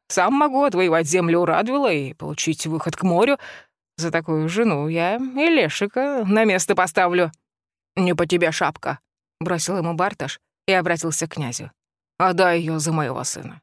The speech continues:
И дело с концом. Мы с тобой соседи. Наши предки некогда сами княжили без Борислава. Только надо подождать. Когда он умрет, сошлем Числаву в Терцк, а сами коронуем Иларию».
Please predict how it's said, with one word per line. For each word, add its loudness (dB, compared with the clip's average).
И 2
дело 4
с -8
концом. 2
Мы 2
с -2
тобой -4
соседи. -2
Наши 0
предки -2
некогда -2
сами 0
княжили 0
без -2
Борислава. -4
Только -4
надо -2
подождать. -8
Когда 0
он -2
умрет, 0
сошлем 0
Числаву 0
в -8
Терцк, -2
а -12
сами 0
коронуем -4
Иларию». -12